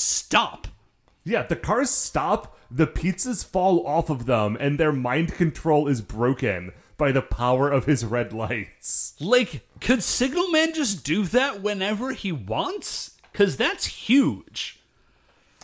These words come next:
Speaker 2: Yeah,
Speaker 1: Uh,
Speaker 2: the fact that we are
Speaker 1: anyways.
Speaker 2: only discovering this now in episode twenty-seven is kind of wild.
Speaker 1: Dude, I love it. I hope he has yellow light powers and green light powers, too. I'm just
Speaker 2: I
Speaker 1: excited
Speaker 2: mean,
Speaker 1: to
Speaker 2: yellow
Speaker 1: find out
Speaker 2: light
Speaker 1: what they
Speaker 2: powers are
Speaker 1: are.
Speaker 2: pretty,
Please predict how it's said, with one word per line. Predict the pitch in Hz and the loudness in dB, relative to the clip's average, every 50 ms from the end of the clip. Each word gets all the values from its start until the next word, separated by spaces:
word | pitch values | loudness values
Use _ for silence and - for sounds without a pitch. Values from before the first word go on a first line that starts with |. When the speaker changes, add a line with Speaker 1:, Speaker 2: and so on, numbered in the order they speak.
| - - | -14 -6
Speaker 2:
Yeah, | - 226 262 185 | 0 2 4 6
Speaker 1:
Uh, | 185 180 | 6 6
Speaker 2:
the | 165 | 4
fact | - - 240 269 294 | 4 6 6 6 8
that | 254 190 | 8 8
we | 151 | 8
are | 139 123 | 8 8
Speaker 1:
anyways. | 123 120 117 110 - | 8 8 8 8 6
Speaker 2:
only | 175 190 202 202 208 196 | 4 4 4 2 0 0
discovering | 185 180 - - - 165 170 160 170 185 180 175 165 143 | 0 0 -2 0 2 2 2 4 4 2 0 0 0 0
this | 147 143 - 113 | 0 0 0 -2
now | 110 110 110 104 95 95 98 101 107 113 127 135 139 | -2 -2 -2 -2 -2 -2 -2 -2 0 2 2 2 2
in | - 127 127 | 0 0 -2
episode | 123 127 - 147 - 156 143 131 123 | -2 0 0 0 4 4 4 4 2
twenty-seven | - - 131 120 117 127 127 101 - 123 104 104 107 123 131 | 0 0 2 2 2 2 0 0 0 0 0 2 0 0 -2
is | 135 123 - - _ - | -2 -4 -6 -8 _ -12
kind | - - - 170 180 180 165 143 | -10 -4 -2 0 0 2 2 2
of | 110 104 | 0 0
wild. | 101 107 107 101 92 87 - - - - - - - - - - _ - _ _ - - | 0 0 0 0 -2 -4 -6 -8 -10 -10 -10 -12 -18 -20 -20 -20 _ -20 _ _ -16 -8
Speaker 1:
Dude, | 123 - 196 185 160 151 - - | 0 4 6 6 6 6 4 2
I | - 147 170 | 4 6 6
love | 170 160 185 214 208 143 131 | 6 6 6 6 6 6 2
it. | 117 113 - | 2 2 4
I | 127 175 214 | 4 4 4
hope | 196 233 233 208 160 | 6 4 4 4 2
he | 196 185 180 | 0 0 2
has | 180 180 160 147 127 | 2 2 2 2 2
yellow | 151 151 165 175 175 170 | 2 2 4 6 6 6
light | 160 160 165 170 160 | 6 4 2 2 0
powers | - - 160 175 175 180 175 147 | -2 -2 -2 0 0 0 0 0
and | 170 175 165 | 0 0 0
green | 143 156 190 208 165 | 2 0 0 0 0
light | 123 113 110 - | 0 0 -2 -2
powers, | - 113 113 113 113 117 117 110 - - | -2 0 0 0 0 0 -2 -4 -4 -6
too. | - 160 175 156 107 95 101 | -2 0 2 2 0 0 0
I'm | 113 151 170 | 0 0 0
just | 151 139 - 127 | -2 -4 -4 -4
Speaker 2:
I | |
Speaker 1:
excited | 117 - - 123 127 | -6 -2 -2 -2 0
Speaker 2:
mean, | - 180 | 0 0
Speaker 1:
to | 180 | 0
Speaker 2:
yellow | 226 247 240 226 | 4 4 6 6
Speaker 1:
find | 202 185 | 6 4
out | |
Speaker 2:
light | 165 160 156 | 4 2 2
Speaker 1:
what | 147 | 2
they | 139 151 | 4 4
Speaker 2:
powers | 143 143 143 131 110 | 4 6 4 4 4
are | 143 | 2
Speaker 1:
are. | 127 123 | 0 0
Speaker 2:
pretty, | - 151 156 139 135 123 117 113 110 104 | 2 0 2 2 2 2 0 0 -2 -4